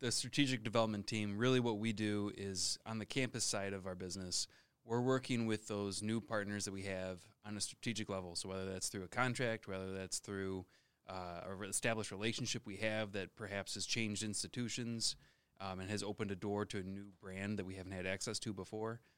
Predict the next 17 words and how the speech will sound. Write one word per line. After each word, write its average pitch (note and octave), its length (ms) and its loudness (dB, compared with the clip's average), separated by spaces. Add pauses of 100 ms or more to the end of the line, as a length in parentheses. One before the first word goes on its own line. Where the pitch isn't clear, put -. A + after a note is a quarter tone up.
(260)
um, G2 120 -2
and G#2+ 160 2
really C3 200 6
cultivating G#2+ 640 2
those G2 420 0 (160)
next A2+ 260 0
level C3+ 220 4
relationships G2 680 -4
within G2+ 280 -4
that F#2 160 -4
campus F#2 320 -6
community. F2+ 460 -6 (580)
And G2+ 280 0
it's - 160 0
such C#3 260 4
a A#2 100 2
relationship-based G#2+ 1300 0